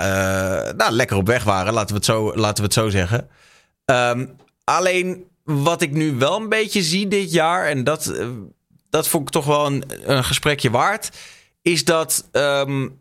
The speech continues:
meerdere nieuwsmedia, waaronder Poont en ook de Telegraaf,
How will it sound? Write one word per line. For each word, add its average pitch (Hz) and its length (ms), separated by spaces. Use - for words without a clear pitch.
meerdere 165 760
nieuwsmedia, 185 960
waaronder 117 360
Poont 160 520
en 110 120
ook 107 140
de 107 120
Telegraaf, 139 760